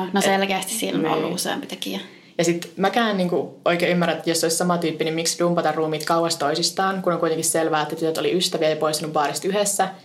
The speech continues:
Speaker 2: Ja sitten <clears throat> ainakin toinen jutun mukaan, mitä mä luin, niin niitä ruumiita ei muuten oltu piilotettu.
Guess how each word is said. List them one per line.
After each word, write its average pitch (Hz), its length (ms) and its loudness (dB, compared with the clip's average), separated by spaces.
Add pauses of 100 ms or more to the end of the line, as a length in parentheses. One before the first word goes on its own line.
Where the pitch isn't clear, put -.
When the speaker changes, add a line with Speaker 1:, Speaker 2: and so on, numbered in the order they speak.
(280)
Speaker 2:
Ja 160 60 0
sitten 165 400 0 (200)
<clears throat> 226 200 4
ainakin 180 260 2
toinen 196 160 2
jutun 185 140 2
mukaan, 165 220 2
mitä 160 120 0
mä 160 120 2
luin, 165 200 2
niin 160 120 0
niitä 160 160 -2
ruumiita 160 320 0
ei 165 120 0 (160)
muuten 170 360 2
oltu - 120 -4
piilotettu. - 800 -4